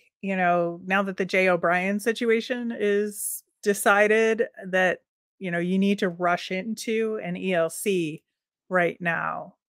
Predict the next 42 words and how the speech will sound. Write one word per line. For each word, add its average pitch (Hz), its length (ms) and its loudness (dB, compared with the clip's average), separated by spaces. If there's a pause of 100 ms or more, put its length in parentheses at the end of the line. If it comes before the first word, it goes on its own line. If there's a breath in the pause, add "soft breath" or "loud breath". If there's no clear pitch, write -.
(140)
So 180 760 4
I, 180 240 0
I 190 60 0
think 208 360 -4
that 185 180 2
it's 185 140 -2
just 202 160 -4
a 196 60 0
matter, 180 460 2
again, 170 520 -2
of, 165 200 -2
like, 170 280 -4
moving 190 300 -2
the 165 80 -8
pieces 185 400 -8
around 156 400 -8 (300)
properly 160 640 0
and 156 200 -2 (300 soft breath)
making 190 280 0
sure 175 260 2
that 170 180 0
the 170 60 -2
guys 170 340 2
you 165 80 -2
want 170 260 -4
to 170 60 -8
be 170 160 -2
in 165 80 -2
North 165 260 -4
America 208 540 6
or 175 160 4
the 165 120 0
guys 175 320 2
that 160 200 -6
are 170 120 -2
gonna 156 340 -4 (540)
transition, 190 540 2
that 180 140 4
you've 175 120 -2
already 175 260 6
signed, 185 420 0
have, 170 140 -2